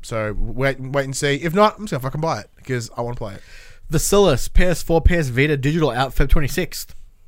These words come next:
Speaker 2: And that's it.
Speaker 1: Yeah, Two Point House Flipper. There it is. Done.
Speaker 2: Yeah, Two Point Hospital and House Flipper seems to be the big ones this week.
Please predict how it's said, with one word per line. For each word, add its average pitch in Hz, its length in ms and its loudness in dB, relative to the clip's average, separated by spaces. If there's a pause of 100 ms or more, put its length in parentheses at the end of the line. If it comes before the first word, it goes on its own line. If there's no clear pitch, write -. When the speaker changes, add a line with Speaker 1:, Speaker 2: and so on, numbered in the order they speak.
(720)
Speaker 2:
And 120 80 -10
that's - 140 -8
it. - 100 -10 (280)
Speaker 1:
Yeah, 123 120 0
Two 160 160 4
Point 156 220 0
House 139 200 -4
Flipper. 123 200 -6
There 120 140 -4
it 123 160 -2
is. 113 60 -8
Done. 117 180 -6
Speaker 2:
Yeah, 165 160 0
Two 165 160 -4
Point 156 360 0
Hospital 147 400 -4
and 117 80 -4
House 120 220 -4
Flipper 131 220 -2
seems 117 240 -6
to 117 80 -10
be 117 400 -4
the 107 80 -10
big 123 100 -8
ones 113 420 -8
this - 140 -6
week. - 180 -14